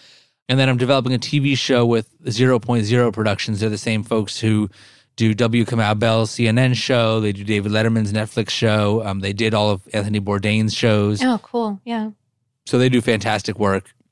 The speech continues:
Speaker 1: So, yeah. So we're gonna develop concepts with, uh, on those two fronts and then kinda see where it leads. You know, I don't have some, I, there's no investors. I'm not hiring up a giant staff.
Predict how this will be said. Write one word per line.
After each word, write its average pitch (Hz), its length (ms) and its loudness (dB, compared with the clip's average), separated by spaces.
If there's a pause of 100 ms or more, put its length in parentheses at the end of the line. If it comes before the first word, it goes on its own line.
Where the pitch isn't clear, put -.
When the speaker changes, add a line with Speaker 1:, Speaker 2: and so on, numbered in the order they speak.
(720)
Speaker 1:
So, 139 200 2
yeah. 151 240 4 (420)
So 202 120 2
we're 190 40 4
gonna 208 160 2
develop 180 440 2
concepts 170 460 0
with, 147 240 -2
uh, 143 100 4
on 131 80 4
those 147 180 4
two 156 160 0
fronts 139 360 2
and 151 100 0
then 190 80 2
kinda 214 240 0
see 214 160 -4
where 202 160 4
it 175 100 2
leads. 151 500 0
You 123 40 0
know, 123 100 2
I 127 80 4
don't 143 220 0
have 131 300 0
some, 131 400 0 (360)
I, 131 120 2
there's 147 280 2
no 151 120 4
investors. 131 720 2
I'm 131 100 0
not 127 160 0
hiring 127 440 0
up 120 120 0
a 123 60 0
giant 117 360 0
staff. 113 640 -2